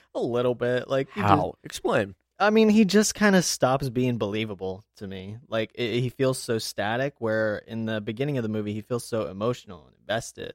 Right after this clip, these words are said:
Speaker 1: Like,
Speaker 2: Mm-hmm.
Speaker 1: it just seems like he checked out towards the back half of this movie. But that's really my only acting complaint. My, my only other complaints are really just kinda, the C G I was all right.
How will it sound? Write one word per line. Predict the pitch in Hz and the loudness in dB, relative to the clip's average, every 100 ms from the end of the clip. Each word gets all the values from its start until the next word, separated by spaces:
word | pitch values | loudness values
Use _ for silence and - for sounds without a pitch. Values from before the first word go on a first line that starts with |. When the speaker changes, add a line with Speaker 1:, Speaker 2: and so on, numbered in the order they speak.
| - | -12
Speaker 1:
Like, | 92 - _ _ - | -14 -14 _ _ 0
Speaker 2:
Mm-hmm. | 113 95 | 2 2
Speaker 1:
it | |
just | 117 127 | 0 -2
seems | 127 117 | -2 -2
like | 113 | -4
he | 113 | -6
checked | 98 - 92 - 92 | -6 -4 -4 -6 -14
out | 69 67 - _ | -12 -12 -14 _
towards | 107 85 73 - | -8 -6 -8 -10
the | |
back | - 67 - | -10 -8 -10
half | - - | -16 -16
of | - | -18
this | - | -20
movie. | 57 57 73 113 120 | -20 -14 -12 -12 -4
But | 117 110 - _ _ _ _ | -2 -2 -6 _ _ _ _
that's | 185 - | -4 -4
really | 120 120 131 113 | -4 0 2 2
my | 104 101 | 0 -2
only | 110 98 | -4 -4
acting | 90 123 101 90 | -6 -8 -10 -14
complaint. | 92 98 101 101 90 | -16 -16 -10 -10 -6
My, | 113 123 - | -4 -4 -4
my | 151 220 | -2 2
only | 214 143 | 2 2
other | 107 120 | 2 0
complaints | - 120 - 117 123 - | 0 -4 -2 -2 -2 -4
are | 101 | -4
really | 107 110 104 | -2 -2 -4
just | 104 - | -6 -12
kinda, | 113 104 104 101 _ _ | -10 -6 -6 -8 _ _
the | - | -10
C | - 196 | -8 -4
G | 190 | 0
I | 185 | 2
was | 180 151 143 - _ _ _ _ _ _ _ | 2 0 -4 -16 _ _ _ _ _ _ _
all | 175 | -10
right. | 165 185 208 | -10 -8 -10